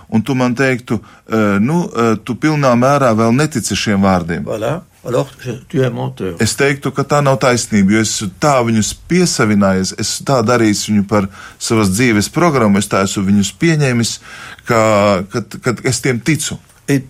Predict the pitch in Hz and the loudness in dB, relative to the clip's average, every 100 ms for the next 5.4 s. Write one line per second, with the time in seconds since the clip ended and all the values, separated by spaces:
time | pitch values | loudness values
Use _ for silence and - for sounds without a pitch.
0 | - - 120 226 285 - - 127 110 120 | -14 -8 0 0 0 -6 -4 -2 -2 -2
1 | 110 85 73 101 262 - 120 107 117 127 | -2 -2 -4 -2 -2 2 2 2 -2 0
2 | 175 135 92 92 117 185 226 233 156 160 | 2 2 2 2 2 2 2 2 2 2
3 | 131 101 104 160 277 143 117 104 - 151 | 0 -2 0 0 0 0 2 0 0 0
4 | 143 110 - 110 98 - 151 123 - 165 | 0 0 -2 -4 -4 -2 -2 -2 -2 -2
5 | 110 110 123 156 | 0 0 0 0